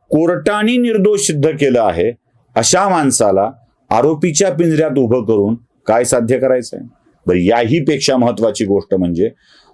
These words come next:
कोणत्या घराण्यातील महिलेसोबत झालं आहे हे अधोरेखित करण्यामागचं कारण काय? इथेही पुन्हा वेगळाच वास येऊ लागलाय,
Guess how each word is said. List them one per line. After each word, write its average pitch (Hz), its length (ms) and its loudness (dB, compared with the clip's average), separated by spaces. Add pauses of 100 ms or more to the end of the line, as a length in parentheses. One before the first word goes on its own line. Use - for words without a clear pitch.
(160)
कोणत्या 196 600 0
घराण्यातील 226 720 0
महिलेसोबत 202 600 0
झालं 151 320 0
आहे 120 260 0
हे - 380 -4
अधोरेखित 143 520 0
करण्यामागचं 143 520 -2
कारण 135 280 0
काय? 135 180 -2 (1000)
इथेही 135 440 2
पुन्हा 120 600 0 (1700)
वेगळाच 139 600 0
वास 113 440 0
येऊ 110 200 2
लागलाय, 87 420 0